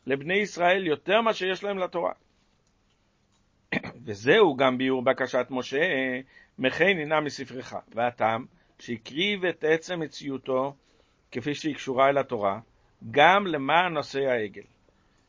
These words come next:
עד כדי כך שמשה רבינו,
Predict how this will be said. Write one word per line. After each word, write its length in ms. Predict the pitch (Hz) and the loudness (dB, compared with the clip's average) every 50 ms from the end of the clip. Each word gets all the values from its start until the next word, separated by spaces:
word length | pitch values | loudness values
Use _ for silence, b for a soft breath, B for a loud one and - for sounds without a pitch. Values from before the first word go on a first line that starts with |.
| _ _ _ _ _ _ _ _ _ _ _ _ _ _ _ | _ _ _ _ _ _ _ _ _ _ _ _ _ _ _
עד 220 | 156 190 214 214 | 2 2 2 2
כדי 240 | - 202 170 156 135 | -2 -4 -4 -4 -4
כך 240 | - 156 156 147 127 - | 2 4 4 4 2 0
שמשה 480 | - - 127 120 113 110 - 170 190 | -8 -12 -10 -10 -10 -10 -8 -8 -2
רבינו, 560 | 190 202 175 127 147 165 180 185 175 147 131 | 0 0 2 2 2 2 2 -2 -4 -6 -8